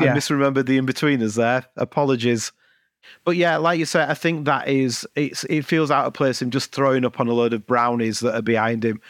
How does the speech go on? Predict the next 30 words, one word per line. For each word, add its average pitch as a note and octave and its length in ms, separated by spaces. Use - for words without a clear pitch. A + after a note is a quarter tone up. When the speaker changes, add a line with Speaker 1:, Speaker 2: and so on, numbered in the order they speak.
Speaker 1:
And D#3 100
it's E3 120
the D#3+ 80
fact E3 240
that D3 100
it D3 80
just C#3+ 220
keeps D3+ 300
go-, B2+ 440
the, C#3+ 180
you D3+ 120
know, C#3 80
it A#2 40
happens C#3+ 360
two C#3+ 160
or C3 40
three B2+ 220
times, B2+ 400
doesn't B2 240
it? A#2 40
Where B2 160
it's A#2 80
like, - 240
"Bruh," - 680
and C#3 140
then, A#2 340
you B2 140
know. G#2 260
Um, B2 180
Speaker 2:
Yeah. A#2+ 240